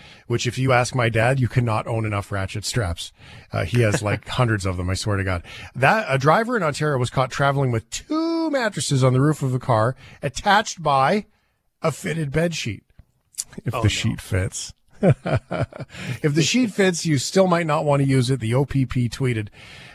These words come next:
Speaker 1: "Please use your head when transporting your bed." O P P Constable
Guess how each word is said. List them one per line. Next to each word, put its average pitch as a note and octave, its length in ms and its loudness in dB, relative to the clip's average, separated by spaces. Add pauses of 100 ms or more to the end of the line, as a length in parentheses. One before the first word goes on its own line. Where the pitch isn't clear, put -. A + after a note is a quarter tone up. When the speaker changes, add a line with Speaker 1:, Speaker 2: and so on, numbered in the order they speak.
Speaker 1:
"Please G3+ 380 4
use F#3 180 4
your F3 120 4
head C3 340 2
when B2+ 160 2
transporting C3 680 0
your A2+ 140 0
bed." G2+ 320 0 (500)
O E3 140 4
P F#3 140 -2
P F3 160 -2
Constable C#3+ 560 0